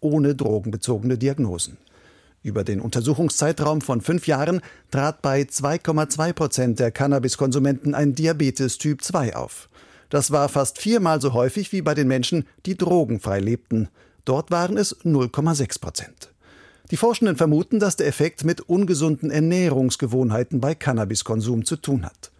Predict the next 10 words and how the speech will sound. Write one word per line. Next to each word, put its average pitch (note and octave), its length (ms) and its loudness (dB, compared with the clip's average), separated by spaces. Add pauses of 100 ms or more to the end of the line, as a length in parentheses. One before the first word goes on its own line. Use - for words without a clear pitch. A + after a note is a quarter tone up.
(380)
Einen A#2+ 280 0
direkten A2+ 420 -2
Beleg, A#2 400 -2
dass B2 280 0
Cannabis C3 600 0
Diabetes B2 600 0
verursacht, A#2+ 500 -2 (220)
fanden A2 400 -2
sie D3 120 0
nicht. F#2+ 240 -4